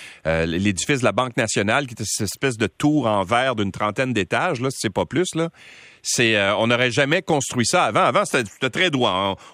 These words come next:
On prenait quelque chose, puis on montait, puis, alors qu'aujourd'hui, on, on va y donner des formes pour essayer de, de donner du mouvement, bien souvent, pour essayer de rendre ça plus esthétique aussi.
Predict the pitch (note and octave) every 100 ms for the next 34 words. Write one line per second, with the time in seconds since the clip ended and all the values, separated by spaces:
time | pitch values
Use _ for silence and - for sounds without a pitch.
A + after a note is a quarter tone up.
0 | - G#2+ D3 D#3 E3+ B2+ E3 F3+ - B2+
1 | C#3+ C3+ C3+ F3+ D#3 A#2+ - - - B2+
2 | - C#3 C3+ A#2 C#3 G3+ D3 A2+ G#2+ B2+
3 | A#2+ B2 C#3 A2 - G2 G#2 - D#3+ F3+
4 | F3+ C3+ B2+ A2+ - C#3 C#3 A2 F#2+ F2+
5 | E2+ - - _ G2 A#2+ C#3+ B2 B2 C3+
6 | B2 B2+ F3+ F#3+ C#3+ C3 - B2 D#3+ F3+
7 | C#3 A#2+ - C3 D3 A2+ A2+ A2 D#3 -
8 | C3+ D3 - - _ F2+ A#2 - A#2 -
9 | G#3+ - F#2+ - G#2+